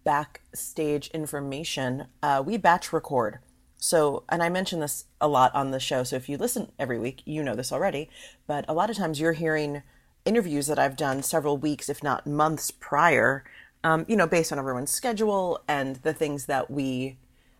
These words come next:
have planned to talk about. But this week is a little bit different because I wanted to bring you something that's been on my mind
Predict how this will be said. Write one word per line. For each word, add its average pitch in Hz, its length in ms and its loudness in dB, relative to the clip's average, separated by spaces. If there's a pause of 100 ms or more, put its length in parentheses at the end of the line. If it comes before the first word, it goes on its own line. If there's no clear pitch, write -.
have 143 320 -2
planned 147 580 -2
to - 140 -14
talk 233 260 -2
about. 120 360 -2 (600)
But 185 480 4
this 226 280 -2
week 330 160 0
is 269 80 0
a 262 40 0
little 226 140 2
bit 185 160 -2
different 175 380 -2
because 151 320 -6 (120)
I 170 420 2
wanted 165 520 -2 (400)
to - 100 -6
bring 165 220 2
you 160 320 0
something 196 340 0
that's 190 180 -4
been 180 120 -4
on 175 80 -2
my 175 80 -2
mind 165 320 -4